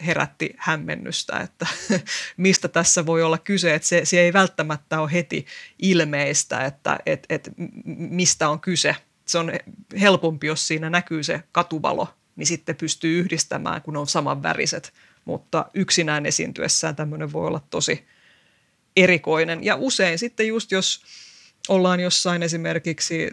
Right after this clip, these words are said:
tällaisen laskettelukeskuksen lähettyvillä, missä vaikka lumetetaan rinteitä, niin silloin ilmassa on paljon, paljon tällaista jääpölyä,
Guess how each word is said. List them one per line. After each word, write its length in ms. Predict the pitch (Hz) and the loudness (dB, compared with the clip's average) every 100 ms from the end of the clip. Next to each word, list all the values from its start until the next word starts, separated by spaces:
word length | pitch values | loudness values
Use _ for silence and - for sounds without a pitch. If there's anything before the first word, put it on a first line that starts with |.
| - | -2
tällaisen 680 | 165 160 151 - 165 160 143 _ _ _ - - - | -2 2 2 2 0 -4 -10 _ _ _ -20 -8 2
laskettelukeskuksen 1400 | 190 - 180 - 165 160 151 - 170 - 160 - 175 165 | 2 4 0 0 -2 0 -2 0 2 0 -6 -4 -2 0
lähettyvillä, 600 | 165 156 - 165 160 151 | 0 0 -4 -4 0 -2
missä 280 | 160 - 160 | 0 -2 -2
vaikka 240 | 156 165 | -4 0
lumetetaan 640 | 170 175 151 156 - 151 | 2 4 2 0 -2 -2
rinteitä, 560 | 151 160 151 - 147 - | 0 -2 -2 -2 -4 -4
niin 100 | - | -6
silloin 380 | - - 151 - _ - | -6 -6 -8 -10 _ -8
ilmassa 500 | 160 143 - - - - - | -6 -4 -4 -2 -4 -6 -8
on 220 | - - _ - | -10 -10 _ -4
paljon, 460 | 156 - - - _ _ _ _ - _ _ - | -2 -2 -6 -8 _ _ _ _ -20 _ _ 2
paljon 360 | 185 170 156 | 4 4 0
tällaista 480 | 156 156 156 - 160 - | -2 -2 -2 -2 -4 0
jääpölyä, 840 | 180 170 156 - 170 156 160 151 | 4 6 4 2 0 0 2 0